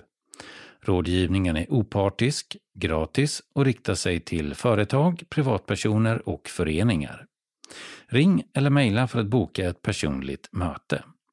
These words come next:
Arrangör Bromölla kommun. Och Nyföretagarcentrum. Via Nyföretagarcentrum kan du få enskild rådgivning som är kostnadsfri, personlig och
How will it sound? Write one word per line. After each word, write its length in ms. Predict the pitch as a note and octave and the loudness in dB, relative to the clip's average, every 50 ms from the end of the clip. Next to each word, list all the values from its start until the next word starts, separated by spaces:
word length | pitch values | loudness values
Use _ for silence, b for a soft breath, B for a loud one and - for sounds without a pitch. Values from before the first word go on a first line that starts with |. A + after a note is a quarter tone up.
| _ - | _ -6
Arrangör 580 | - F#2+ F#2 F2+ F2 - C3+ C#3 D3+ F3 - - | -4 -2 -2 -2 0 0 2 2 2 2 0 -4
Bromölla 600 | - G#2+ G#2+ A#2 A2+ G#2+ F#2 E2 D#2 C#2+ C#2 - _ _ | -6 -2 0 2 2 2 2 0 -2 -4 -6 -8 _ _
kommun. 320 | - G2 F#2+ G#2 C3 - - _ - - _ _ _ _ _ _ _ _ _ _ _ _ _ _ _ B B B B B B B B B B B B B B B B B B B B B | -6 -2 -2 -2 -2 -2 -6 _ -20 -20 _ _ _ _ _ _ _ _ _ _ _ _ _ _ _ B B B B B B B B B B B B B B B B B B B B B
Och 260 | F#3 E3+ - - - - | -4 -4 -4 -6 0 4
Nyföretagarcentrum. 1700 | D#3+ F3 C#3+ F#2+ - - G#2+ F#2+ F#2 F2+ - - F#2 E2+ E2+ E2 F2 E2 D#2 - - A#2+ B2+ C#3+ A#2+ - - - E2 D2+ C#2 C#2+ - _ _ _ _ _ _ - | 4 6 6 4 2 2 0 2 2 2 0 2 2 2 2 2 2 0 0 0 2 2 2 2 2 0 -2 -6 -6 -6 -6 -12 -18 _ _ _ _ _ _ -6
Via 220 | G2+ F2+ F2 F2+ G2 | -4 -2 0 2 4
Nyföretagarcentrum 1300 | A2 C3+ B2+ G2+ - - G2 F#2 - - G2+ F#2+ F2+ G#2 F2+ - A2+ A2 C3 D3 - - D3 B2+ G2 F2+ - B B B B B B B | 4 4 2 2 0 0 -2 -2 0 0 0 2 2 2 0 2 2 2 2 2 2 2 2 2 2 0 -2 B B B B B B B
kan 140 | - G#2+ F#2+ | -2 0 0
du 60 | F2 | 0
få 200 | - - G#2 - | 0 0 -2 0
enskild 580 | C3 A2+ G#2+ F#2 F2+ - - G2+ F2+ F2+ - - | 0 0 0 0 -2 -2 -2 -2 -2 -2 -4 -4
rådgivning 760 | - A#2+ A#2 A2 G2+ D#2+ G2+ G2+ G2 F2 F#2 G2+ A2+ C3+ C#3 | 0 0 2 2 2 2 4 2 2 4 2 2 2 2 0
som 200 | - - F2+ E2 | 0 -2 -2 -2
är 80 | A2+ - | -2 -4
kostnadsfri, 840 | - - A#2+ G#2 - - - G2+ G2 F#2 - - A#2 B2+ D3 F3 - _ - | -2 -2 -2 -2 -2 -2 -2 -2 -2 -2 0 2 2 2 2 0 -2 _ -2
personlig 640 | - D#3+ - - - G2 A2+ C3+ D3 C#3+ A2 E2 E2 | -2 0 2 4 4 4 6 6 4 4 2 2 0
och 180 | F#2 E2+ - | -2 -2 -2